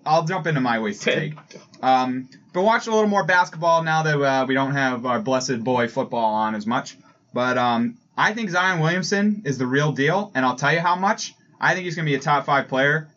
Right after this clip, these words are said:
Speaker 1: within the next two years. I've been watching him play. He just got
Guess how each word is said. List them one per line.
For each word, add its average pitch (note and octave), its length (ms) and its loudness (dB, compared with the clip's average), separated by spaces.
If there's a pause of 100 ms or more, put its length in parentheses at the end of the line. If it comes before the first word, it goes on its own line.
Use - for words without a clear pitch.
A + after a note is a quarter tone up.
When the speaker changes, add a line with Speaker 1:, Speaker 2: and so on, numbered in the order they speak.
(140)
Speaker 1:
within B2+ 260 0
the B2+ 80 2
next A#2+ 220 -4
two A#2 100 -2
years. F#2 320 -6 (800)
I've D3 140 0
been A3 120 -2
watching G#3 280 0
him G#2 80 0
play. G#2 400 -4 (240)
He D3+ 160 -2
just A#3 300 -2
got F#3+ 340 2